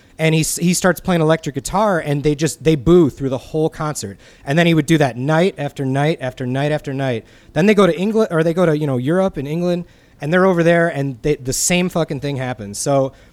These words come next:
you know, it's just this, this crazy dichotomy of, like, why are people buying tickets to these shows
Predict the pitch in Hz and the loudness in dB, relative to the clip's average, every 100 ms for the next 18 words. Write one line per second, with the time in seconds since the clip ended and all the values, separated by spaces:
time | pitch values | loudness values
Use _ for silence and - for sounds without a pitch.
0 | - - 151 160 156 160 - - 151 147 | -14 -4 0 0 0 -6 -8 -6 -4 -4
1 | 151 143 - - - 175 190 185 165 151 | -6 -8 -8 -12 -8 -2 0 0 0 -2
2 | 151 151 147 131 127 123 - 117 143 185 | 0 -2 0 0 0 -2 -4 -2 2 2
3 | 170 165 143 139 131 - 156 131 - 131 | 0 0 0 0 -2 -4 -4 -6 -6 -4
4 | 120 - 143 135 123 | -4 0 2 4 2